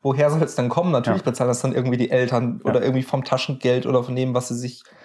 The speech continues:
Speaker 1: was sie irgendwie arbeiten, was halt auch irgendwie blöd ist. Ähm, da macht's doch Sinn, dass sie sich dann die Leute raussuchen, die ihnen wirklich wichtig sind ab einem gewissen Alter.
Speaker 2: Mhm.
Speaker 1: Irgendwie, keine Ahnung, Freundin, Freund,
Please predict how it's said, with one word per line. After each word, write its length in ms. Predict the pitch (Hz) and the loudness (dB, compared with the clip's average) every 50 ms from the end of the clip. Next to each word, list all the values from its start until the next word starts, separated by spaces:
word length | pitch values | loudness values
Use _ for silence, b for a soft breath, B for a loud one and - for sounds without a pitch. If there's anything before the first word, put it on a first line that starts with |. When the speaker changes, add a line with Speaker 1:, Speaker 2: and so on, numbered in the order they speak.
| B B B B B - | B B B B B -2
Speaker 1:
was 140 | 123 120 - | -2 -2 0
sie 100 | 127 - | -2 -2
irgendwie 240 | 120 123 120 120 | -2 -2 -2 0
arbeiten, 400 | - 113 117 113 131 139 139 143 | 0 0 2 2 2 2 2 0
was 140 | 131 123 - | 0 0 0
halt 180 | 127 - - - | -2 -2 -2 -2
auch 120 | 127 - | -2 -2
irgendwie 220 | - - 151 151 143 | -2 -2 -2 -2 -2
blöd 320 | 143 - 131 143 147 - | 0 0 0 0 0 0
ist. 380 | 160 170 180 - - - _ b b b b b b b b b b b _ - | -2 -2 -2 -4 -8 -10 _ b b b b b b b b b b b _ -4
Ähm, 340 | - 135 131 131 131 - - - _ | 0 0 0 0 0 -4 -6 -10 _
da 120 | - 131 131 | -2 0 2
macht's 260 | 151 165 196 - - | 2 0 0 0 -2
doch 100 | 180 151 | -2 0
Sinn, 220 | - - 165 170 | 0 0 0 2
dass 200 | 156 143 139 - | 2 0 0 0
sie 60 | - | -2
sich 160 | 139 143 147 - | -2 -2 -2 0
dann 140 | - 143 | 0 0
die 80 | 139 151 | 0 0
Leute 240 | 147 143 147 143 139 | 2 2 2 4 4
raussuchen, 400 | 127 131 139 - 156 139 147 139 | 4 4 2 2 0 -2 -2 -2
die 140 | 127 131 135 | -2 -2 -2
ihnen 180 | 131 127 123 | -2 0 0
wirklich 300 | 127 131 131 - 120 127 | -2 -2 -2 -4 -2 -2
wichtig 260 | 143 - - - 190 | -2 -2 -2 -4 -4
sind 140 | - 185 175 | -2 0 0
ab 120 | 170 170 170 | 0 0 -2
einem 120 | 160 160 | -2 -2
gewissen 280 | 156 151 160 156 - 147 | -2 -2 -2 -2 -2 0
Alter. 420 | 135 139 143 147 147 143 147 151 | 0 0 2 2 2 2 2 2
Speaker 2:
Mhm. 100 | 147 - | 0 0
Speaker 1:
Irgendwie, 280 | 123 117 123 123 120 120 | -2 -2 -2 -2 -4 -4
keine 220 | - 127 123 123 | -4 -4 -4 -2
Ahnung, 280 | 127 123 120 123 123 - | -2 -4 -4 -6 -8 -12
Freundin, 580 | _ - - - - - 135 135 135 135 131 135 | _ -20 -20 -20 -4 0 0 2 2 2 0 -2
Freund, 560 | 135 - - 131 131 131 131 135 139 135 - | -2 -2 0 2 2 4 2 2 0 -4 -8